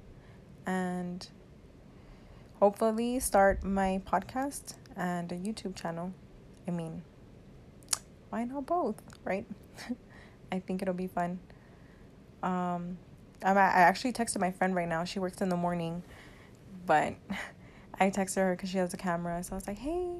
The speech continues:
um, hey, do you think I can borrow your camera so I can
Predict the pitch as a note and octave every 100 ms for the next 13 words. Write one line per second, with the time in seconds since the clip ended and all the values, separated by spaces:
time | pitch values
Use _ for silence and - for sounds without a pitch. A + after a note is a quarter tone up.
0 | E4+ D4 A#3+ A3+ G#3+ - - - A3 G#3
1 | - G3+ G3 G#3 A#3 A#3+ G#3 G#3+ G#3 G#3
2 | F#3+ G3 G3 - F#3 F3+ F3+ - F#3+ F#3+
3 | F#3